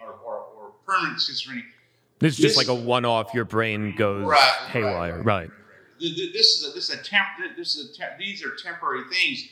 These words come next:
Speaker 1: And this is what happens to people that get abducted, is they have these acute experiences, and, and literally they can't, that you can't put them away. I mean, it, it's something that, that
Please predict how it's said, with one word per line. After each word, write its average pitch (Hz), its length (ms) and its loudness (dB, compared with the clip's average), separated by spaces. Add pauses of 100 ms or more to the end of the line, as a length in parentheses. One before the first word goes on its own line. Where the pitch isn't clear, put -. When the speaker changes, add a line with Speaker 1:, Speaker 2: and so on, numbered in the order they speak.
(400)
Speaker 1:
And 160 240 0
this 220 220 4
is 180 160 -8
what 143 200 -4
happens 165 460 2
to 131 80 -16
people 143 480 -14
that 127 180 -14
get 127 140 -4
abducted, 185 580 -2
is 120 160 -10
they 135 180 -4
have 139 240 -4
these 123 200 -18
acute 180 500 -12
experiences, 190 880 -2 (480)
and, 165 340 4 (340)
and 165 200 -2
literally 190 340 -2
they 147 200 -2
can't, 151 240 -16
that 135 60 -12
you 135 220 -10
can't 147 400 -4
put 143 100 -10
them 123 160 -6
away. 156 300 0 (240)
I - 40 -16
mean, 123 160 -10
it, 127 240 -14
it's 123 140 -6
something 131 340 -2
that, - 180 -14
that 120 120 -10